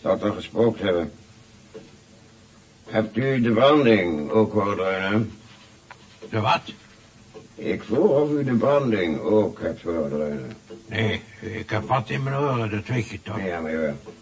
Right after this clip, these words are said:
Speaker 2: Ja, eh, wat heeft er nou gedreund?
Speaker 1: De branding, majoor.
Speaker 2: Zo, zo, zo, zo, zo. Ja. Herinner jij het gedreun van de kanonnen voor Mons nog,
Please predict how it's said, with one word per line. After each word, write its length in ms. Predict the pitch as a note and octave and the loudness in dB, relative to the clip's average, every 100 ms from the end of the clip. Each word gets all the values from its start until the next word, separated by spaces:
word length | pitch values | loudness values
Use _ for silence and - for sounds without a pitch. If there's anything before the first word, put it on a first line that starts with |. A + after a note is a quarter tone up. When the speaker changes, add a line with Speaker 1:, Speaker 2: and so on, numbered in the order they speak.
| - - - - - - - - - - | -20 -20 -20 -20 -20 -20 -20 -20 -20 -8
Speaker 2:
Ja, 200 | B2 B2+ | -4 -4
eh, 520 | C3 B2+ A#2+ A#2 A#2 | -4 -4 -6 -6 -2
wat 260 | C3+ - - | 2 2 0
heeft 340 | - C3 - | -4 -4 -2
er 100 | B2+ | -2
nou 180 | B2 A#2 | 0 0
gedreund? 640 | G#2+ G#2+ G#2+ A2 G2+ F#2 G#2 | -2 -4 -2 0 0 -2 -6
Speaker 1:
De 60 | |
branding, 580 | F#2+ B2+ D3+ B2 G2+ F2 | -2 2 2 2 0 -4
majoor. 420 | E2 D2+ D2 D#2 - - - - - - - - - | -4 -2 -4 -4 -10 -20 -20 -20 -20 -20 -20 -20 -10
Speaker 2:
Zo, 360 | - D3 A#2+ - - | -2 0 0 -2 -6
zo, 220 | G#2+ A2 - | -4 -4 -6
zo, 180 | G2 G2+ - | -10 -10 -12
zo, 140 | F#2+ - | -14 -12
zo. 120 | - - - - - - - - - - - - - | -16 -16 -18 -20 -20 -20 -20 -20 -20 -20 -20 -14 -10
Ja. 280 | - - - - - - - - - - - - - - - - - - - - - - | -8 -8 -10 -16 -20 -20 -20 -20 -20 -20 -20 -20 -20 -20 -20 -20 -20 -20 -20 -20 -20 -14
Herinner 520 | - E2+ F2 A#2+ A2 | -8 -4 0 2 4
jij 280 | G2+ A#2 A2 | 4 4 4
het 280 | F#2 F2 - | 2 -2 -4
gedreun 680 | - G2+ G2 G#2+ A#2+ G2+ E2+ | -6 -4 0 2 4 4 0
van 180 | D#2 F#2 | -6 -6
de 80 | A2 | -6
kanonnen 640 | - G#2 F#2+ G2+ E2+ D2 | -4 -2 0 -2 -4 -8
voor 340 | - F2+ F2 F2+ | -6 -4 -4 0
Mons 520 | G#2+ F#2+ F2+ - - | 2 2 -2 -6 -6
nog, 440 | F#2 E2 D#2+ - | -6 -6 -10 -14